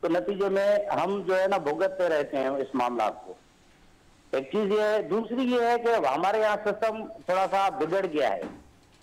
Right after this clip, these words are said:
हम सब ने मिलके जो है ना कराची को जो है वो सही हुकूक नहीं दिए हैं, तो इस वजह से होता हमारे साथ ये है कि हम अगर कोई, अ, मिसाल के तौर पे कोई, अ, ये जैसे हम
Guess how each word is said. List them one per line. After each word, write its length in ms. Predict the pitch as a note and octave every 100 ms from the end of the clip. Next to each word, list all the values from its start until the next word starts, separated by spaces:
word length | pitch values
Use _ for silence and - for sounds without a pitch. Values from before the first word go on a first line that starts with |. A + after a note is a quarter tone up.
| -
हम 140 | D3 F#3+ G#3+
सब 300 | F#3 - G#3+ G#3+
ने 160 | A#3+
मिलके 480 | G#3+ F#3+ G3+ G#3 G#3+
जो 120 | F#3
है 100 | F#3
ना 260 | A3 A3+ F3+
कराची 560 | - E3 F#3 F#3+ G#3 G#3
को 340 | G3+ F#3+ G3
जो 180 | F3 F3+
है 340 | D#3+ E3 F3+
वो 500 | F3 D#3+ F3 F3+ F3
सही 200 | F#3+ F3+
हुकूक 500 | F3 D3 - F3 E3+
नहीं 320 | D3+ D#3+ F3+
दिए 240 | E3+ A#2+ G#2
हैं, 200 | E2 - - - - - - - - - -
तो 60 |
इस 140 | - F#3+
वजह 300 | A#3 A3+ A#3+
से 160 | A3+ G3+
होता 280 | F#3+ A3+ A3
हमारे 260 | G#3+ G#3+
साथ 220 | G#3 G#3 G#3
ये 200 | F#3 F3+
है 340 | G3+ F#3 G3 G#3
कि 160 | G3+
हम 220 | F#3 F3+ G3+
अगर 320 | G3+ F#3+ G3+
कोई, 600 | G3 G3 G3+ G#3 G3+ - - - - -
अ, 340 | F3 F3+ F3+
मिसाल 380 | F3+ F3+ F#3 G3
के 120 | F#3+
तौर 220 | G3 G3 F#3
पे 180 | G3
कोई, 200 | G3 G3
अ, 440 | F#3 F#3+ D#3+ D#3 D#3+ D3+ - - -
ये 600 | D3+ D3 D3+ F3 F#3 F#3+ - - - -
जैसे 300 | D#3+ D#3+ F#3+
हम 400 | E3 F#3 G3